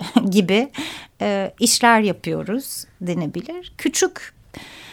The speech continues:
yani çok uzun yıllar çok kalabalıklarla çalıştıktan sonra son iki, iki, üç yıldır, e, yani Kerem'in özellikle gelişiyle başlayan bir süreç bu. E, m, Kerem'le biz,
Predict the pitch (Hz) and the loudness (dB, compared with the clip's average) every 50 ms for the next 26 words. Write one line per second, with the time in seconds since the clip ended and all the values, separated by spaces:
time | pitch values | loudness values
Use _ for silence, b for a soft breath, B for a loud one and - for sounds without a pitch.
0 | B B B B 254 254 247 247 226 233 - - 330 277 330 294 269 349 349 339 | B B B B 6 8 8 8 6 4 2 0 2 4 4 4 4 6 6 6
1 | 330 320 320 311 311 302 - 339 320 - - 302 302 277 269 302 285 294 - 302 | 8 8 10 10 10 8 6 4 4 6 8 8 10 10 10 8 8 6 8 8
2 | 330 330 330 311 294 294 - 254 226 226 - - - 226 - - 233 214 220 214 | 10 10 10 10 8 6 6 4 4 4 2 2 -2 -2 2 4 4 6 6 4
3 | 220 - 240 233 240 247 330 359 349 - 277 277 285 285 277 - - - - - | 4 2 2 2 2 2 2 0 2 4 6 8 8 8 6 4 0 -4 -6 -4
4 | 285 254 247 - 277 285 302 302 - - 254 233 214 214 302 349 339 - - - | -2 -2 -2 -2 -2 -2 -2 0 0 2 2 2 2 2 0 0 0 -2 -4 -4
5 | - 233 240 247 226 233 240 240 233 - 254 247 254 254 269 302 294 220 226 220 | -2 0 0 2 4 4 4 2 4 6 6 8 10 10 10 10 8 6 4 4
6 | 220 220 202 202 214 - - 214 175 190 202 196 220 - - - 247 233 214 196 | 4 4 4 4 2 -2 -2 -2 0 2 2 2 2 2 2 4 4 4 4 4
7 | 185 180 185 - - 185 180 170 170 170 180 180 - - 165 147 165 - - - | 4 2 2 2 0 0 -2 -2 -2 -2 -4 -4 -4 -4 -4 -6 -6 -6 -10 -12
8 | - - 359 370 359 _ _ - 247 247 240 240 240 240 233 247 247 B B B | -10 -10 -10 -10 -12 _ _ -2 2 4 4 4 4 2 2 0 -2 B B B
9 | B B B B B B B B B B B B - - 202 208 214 214 214 220 | B B B B B B B B B B B B -14 -8 -4 0 2 2 4 2
10 | 214 208 - - - - 254 254 262 269 269 254 254 254 233 - - 285 247 226 | 2 0 -2 -4 -2 2 4 8 8 10 10 10 10 8 6 4 -2 -10 -14 -16
11 | 233 233 220 220 208 131 180 214 226 226 226 220 214 208 202 220 226 247 240 - | -16 -16 -14 -12 -8 -2 0 2 4 4 4 4 4 2 2 4 4 4 4 6
12 | 254 247 220 - | 4 4 2 0